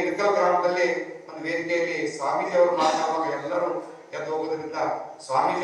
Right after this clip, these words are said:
ಅವರು ಹೇಳಿದ್ರು, ಈ ಒಂದು ವೇದಿಕೆ ಈ ತರ ಮಾಡಬಾರ್ದು ಅಂತ ಹೇಳಿ. ಬೈಲೂರಲ್ಲಿ ನಾನು ನೋಡ್ತಾ ಇದ್ದೀನಿ, ನೋಡ್ರಿ, ಆ ಚಿಕ್ಕ ಮಕ್ಕಳು ಮಣ್ಣು ವೇದಿಕೆ ಮೇಲೆ ನೋಡಿದ್ವಿ, ಇವರೇ ಇದ್ರು. ಪ್ರಮಾಣ ವಚನ ಮಾಡುವಾಗ ನೋಡಿದೀವಿ, ಹನ್ನೆರಡು ಗಂಟೆ ಹತ್ತು ನಿಮಿಷ ಆದ್ರೂ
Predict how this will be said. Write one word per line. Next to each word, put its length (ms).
ಅವರು 180
ಹೇಳಿದ್ರು, 340
ಈ 40
ಒಂದು 160
ವೇದಿಕೆ 400
ಈ 100
ತರ 100
ಮಾಡಬಾರ್ದು 380
ಅಂತ 160
ಹೇಳಿ. 140
ಬೈಲೂರಲ್ಲಿ 520
ನಾನು 180
ನೋಡ್ತಾ 260
ಇದ್ದೀನಿ, 240
ನೋಡ್ರಿ, 240
ಆ 40
ಚಿಕ್ಕ 140
ಮಕ್ಕಳು 240
ಮಣ್ಣು 240
ವೇದಿಕೆ 300
ಮೇಲೆ 180
ನೋಡಿದ್ವಿ, 300
ಇವರೇ 240
ಇದ್ರು. 220
ಪ್ರಮಾಣ 320
ವಚನ 300
ಮಾಡುವಾಗ 400
ನೋಡಿದೀವಿ, 380
ಹನ್ನೆರಡು 540
ಗಂಟೆ 260
ಹತ್ತು 280
ನಿಮಿಷ 200
ಆದ್ರೂ 240